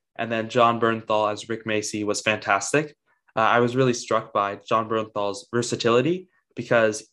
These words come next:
he really is usually just the big, strong fighter. And it was kinda cool to see him playing against type. Uh, this is probably his best shot. I could see him getting nominated for Best Supporting Actor. Um, for this performance, he was really great.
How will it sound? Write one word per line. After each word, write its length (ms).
he 260
really 360
is 180
usually 260
just 260
the 60
big, 200
strong 360
fighter. 520
And 100
it 60
was 140
kinda 240
cool 220
to 60
see 200
him 100
playing 340
against 360
type. 320
Uh, 320
this 220
is 380
probably 420
his 140
best 260
shot. 220
I 80
could 160
see 140
him 220
getting 260
nominated 600
for 100
Best 280
Supporting 320
Actor. 520
Um, 240
for 120
this 160
performance, 440
he 100
was 380
really 280
great. 420